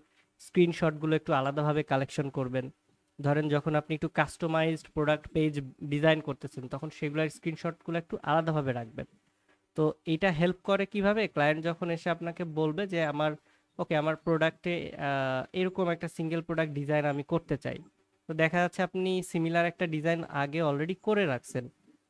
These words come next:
তো তখন হবে কি, আপনি ওই স্ক্রিনশটটা ক্লায়েন্টকে দিলে ওই ক্লায়েন্ট দে-, দেখার সাথে সাথে মনে করেন যে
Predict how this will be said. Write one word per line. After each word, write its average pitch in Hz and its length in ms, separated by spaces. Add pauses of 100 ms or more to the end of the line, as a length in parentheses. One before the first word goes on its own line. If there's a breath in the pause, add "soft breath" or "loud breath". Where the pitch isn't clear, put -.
(140)
তো 165 80
তখন 170 380
হবে 196 220
কি, 233 260
আপনি 180 460 (140)
ওই 185 300
স্ক্রিনশটটা 190 520
ক্লায়েন্টকে 170 460
দিলে 180 240
ওই 180 280
ক্লায়েন্ট 170 400 (840)
দে-, 160 320
দেখার 156 260
সাথে 175 260
সাথে 196 280
মনে 190 200
করেন 190 200
যে 196 240